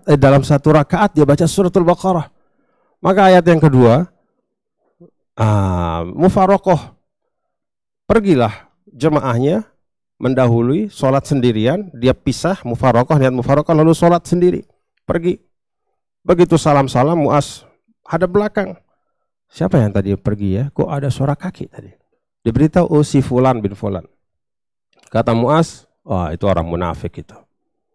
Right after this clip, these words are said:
Nah, satu kata, "Oh, itu orang munafik." Orang itu kemudian komplain kepada Rasul, ya.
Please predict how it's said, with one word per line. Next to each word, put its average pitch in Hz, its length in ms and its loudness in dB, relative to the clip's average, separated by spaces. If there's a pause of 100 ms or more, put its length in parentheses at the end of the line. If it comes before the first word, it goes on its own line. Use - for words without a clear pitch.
(420)
Nah, 82 240 -20
satu 101 320 -4
kata, 85 560 -8 (240)
"Oh, 90 160 -8
itu 87 160 -8
orang 76 240 -8
munafik." - 400 -20 (2000)
Orang 147 320 6
itu 147 280 4
kemudian 139 720 2 (480)
komplain 110 480 2
kepada 87 320 -6
Rasul, 78 440 -14 (440)
ya. 101 160 -18